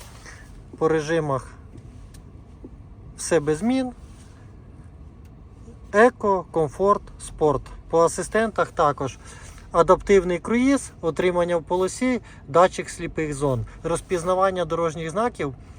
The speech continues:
працювало некоректно. От зараз подивимося, як в нових, в новій прошивці. Можливо, цю ситуацію поправили. Ну, тепловий насос не добавився. Так,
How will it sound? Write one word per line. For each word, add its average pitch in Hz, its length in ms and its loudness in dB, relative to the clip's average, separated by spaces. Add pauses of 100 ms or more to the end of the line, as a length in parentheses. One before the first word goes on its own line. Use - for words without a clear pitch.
(320)
працювало 190 640 6
некоректно. 175 920 2
От 151 120 -4
зараз 190 280 4
подивимося, 175 560 -2
як 175 260 2
в 156 60 -2
нових, 165 360 2 (360)
в 143 80 -6
новій 175 280 2
прошивці. 151 600 -4
Можливо, 165 460 -2
цю 170 160 -4
ситуацію 170 540 4
поправили. 147 560 2
Ну, 240 120 -2
тепловий 185 420 0
насос 185 460 0 (320)
не 160 140 4
добавився. 139 760 2 (4000)
Так, 135 260 4